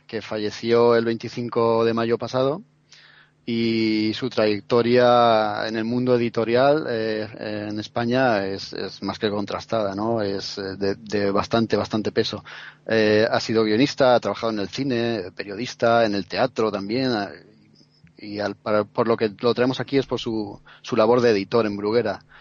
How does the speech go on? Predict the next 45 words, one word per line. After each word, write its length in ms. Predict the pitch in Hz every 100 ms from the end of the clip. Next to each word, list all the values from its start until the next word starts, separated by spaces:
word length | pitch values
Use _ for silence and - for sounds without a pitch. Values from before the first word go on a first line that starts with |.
| - -
donde 220 | 113 104
fue 420 | - 123 117 110
editor 320 | 107 101 107
jefe, 320 | - 123 98
¿no? 140 | 98 - -
Entre 280 | 120 110 113
mil 100 | 120
novecientos 360 | 120 135 123
sesenta 300 | 120 113 110
y 60 | 104
tres 240 | 120 120
y 60 | 117
mil 100 | 113
novecientos 400 | 110 107 113 110
ochenta 320 | 113 107 98
y 80 | 90
tres. 460 | - - - - - - - - - _ _ 131
Y 280 | 123 123
a 260 | 120 113 120
él 140 | 131
se 340 | - 143 131 123
le 240 | 120 117
deben, 400 | 120 120 127 127
pues, 640 | 117 117 107 104 101 104 107
revistas 540 | 107 120 - 120 -
que 340 | 117 110 107 101
tuvieron 360 | 110 113 123
un 120 | 117
calado 720 | 113 110 117 117 113 107 107 _ - - _
importante, 680 | - 120 117 104 123 135 113
¿no? 200 | 113 143
En 200 | 117 107
la 80 | 104
industria 340 | 107 117 123 110
comiquera 640 | 113 104 120 117 113 107
de, 320 | 101 98 98 104
del 180 | 107
país, 320 | - 107 135 -
como 320 | 104 101 101
es 180 | 101 107
la 380 | 104 98 98
revista 720 | 98 104 - 104 101 98 - -
o 320 | 101 104 113
el 100 | 101
cómic. 340 | 110 107 -